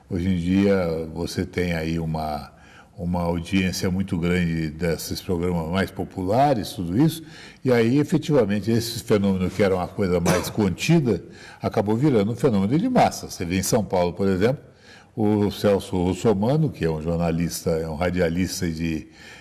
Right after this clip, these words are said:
é, praticamente de, é, de queixas de procon, acabou virando líder disparado na campanha eleitoral, derrotando o candidato do Lula e derrotando um cara que foi duas vezes, é, ministro,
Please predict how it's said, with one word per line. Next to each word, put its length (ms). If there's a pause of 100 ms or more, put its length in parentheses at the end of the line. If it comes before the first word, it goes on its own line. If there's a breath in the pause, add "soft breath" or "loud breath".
(120 loud breath)
é, 180
praticamente 720
de, 640 (420 loud breath)
é, 100
de 160
queixas 560
de 100
procon, 800 (240 loud breath)
acabou 420
virando 380
líder 720
disparado 720
na 240
campanha 420
eleitoral, 480
derrotando 520
o 20
candidato 460
do 100
Lula 420 (460 loud breath)
e 80
derrotando 640
um 80
cara 300
que 120
foi 360
duas 360
vezes, 540
é, 120
ministro, 800